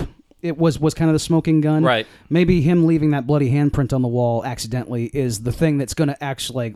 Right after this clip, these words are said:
Speaker 1: like,
Speaker 2: Right.
Speaker 1: eventually eva-, avail Michael of having to serve any jail time.
Speaker 2: Well, and if, uh, Alex is dead and they do find the body, then
Speaker 1: Yeah.
Speaker 2: they definitely,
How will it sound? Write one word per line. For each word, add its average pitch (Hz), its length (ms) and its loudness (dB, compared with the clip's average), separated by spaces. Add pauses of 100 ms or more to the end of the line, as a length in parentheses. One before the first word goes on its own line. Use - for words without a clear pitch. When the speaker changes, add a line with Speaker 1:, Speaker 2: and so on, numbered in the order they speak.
Speaker 1:
like, 135 140 -6
Speaker 2:
Right. 165 120 2
Speaker 1:
eventually 156 420 2
eva-, 165 400 -4
avail 151 420 2
Michael 143 380 -2
of 120 60 -2
having 127 200 -6
to 113 60 -8
serve 143 240 -4
any 110 120 -6
jail 104 260 -10
time. - 340 -20
Speaker 2:
Well, 143 180 0
and 170 240 -2
if, 147 220 -2
uh, 127 220 2
Alex 135 380 -2
is 147 260 -4
dead 120 460 -2 (120)
and 143 220 -4
they 127 100 -2
do 131 240 -4
find 123 320 -4
the 113 60 -8
body, 107 340 -2
then 107 220 -4
Speaker 1:
Yeah. 117 220 -2
Speaker 2:
they 120 120 -4
definitely, 117 540 -6